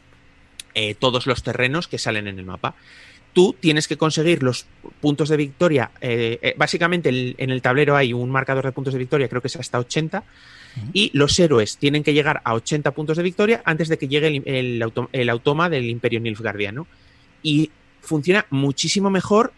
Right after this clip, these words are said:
Speaker 1: la gente que lo ha hecho, lo ha hecho lo suficientemente difícil para que no sea un paseo, y te deja una sensación de que ahí realmente sí que estás entre comillas,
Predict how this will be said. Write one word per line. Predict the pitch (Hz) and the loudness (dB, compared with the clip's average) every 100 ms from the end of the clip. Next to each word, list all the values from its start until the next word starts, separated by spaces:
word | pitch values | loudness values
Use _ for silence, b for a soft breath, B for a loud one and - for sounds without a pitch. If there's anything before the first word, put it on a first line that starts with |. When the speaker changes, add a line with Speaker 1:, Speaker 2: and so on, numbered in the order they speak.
| _ | _
Speaker 1:
la | 139 127 | 0 2
gente | - 143 170 | 0 -2 0
que | 175 | 2
lo | 165 | 2
ha | |
hecho, | 190 143 | 2 0
lo | 120 | 2
ha | 143 | 2
hecho | 160 123 | 2 -4
lo | 113 | -6
suficientemente | 117 120 117 - 143 151 170 165 160 160 160 156 151 151 147 147 147 147 143 147 - _ b b b b b _ _ _ _ | -6 -8 -10 -4 -2 -2 -2 -2 -2 -2 2 2 2 0 -2 -2 -4 -4 -6 -10 -16 _ b b b b b _ _ _ _
difícil | 131 139 202 202 117 95 - | -4 0 0 0 -2 -4 -4
para | - 110 110 | -2 0 -2
que | 107 | -6
no | 107 120 127 | -4 0 0
sea | - 135 123 | 0 0 2
un | 123 | 0
paseo, | 123 117 160 160 - _ _ b b b _ - - _ - - _ _ _ 151 | 0 0 4 4 2 _ _ b b b _ -20 -20 _ -20 -20 _ _ _ -4
y | 151 - | -4 -4
te | - 139 | 0 2
deja | 143 | 2
una | 185 190 | 2 2
sensación | 196 185 202 202 | 0 -2 -2 -2
de | 202 | 0
que | 170 - | 0 2
ahí | 135 143 165 | 0 2 2
realmente | 202 202 190 202 214 | 4 2 2 -2 -4
sí | - 185 | -4 -6
que | 185 | -6
estás | 170 180 185 - _ _ _ _ _ _ _ _ | -4 0 0 -2 _ _ _ _ _ _ _ _
entre | 123 110 101 | -8 -8 -8
comillas, | 101 120 127 165 | -6 -2 -4 -4